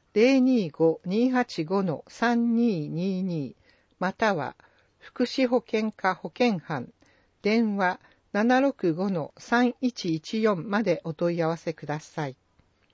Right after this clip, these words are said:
今回の制度改正の見直しの背景等に関するご質問等は、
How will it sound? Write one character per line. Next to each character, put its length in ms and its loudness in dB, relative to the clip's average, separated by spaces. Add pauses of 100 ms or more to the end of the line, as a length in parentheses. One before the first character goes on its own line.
(720)
今 240 6
回 280 0
の 220 -10 (240)
制 300 4
度 140 2
改 300 -2
正 280 4
の 160 0
見 140 -2
直 240 2
し 160 -4
の 200 2
背 200 0
景 280 0
等 280 -2
に 140 -2
関 260 -2
す 180 -10
る 100 0
ご 140 0
質 300 -2
問 260 0
等 340 -2
は、 220 -6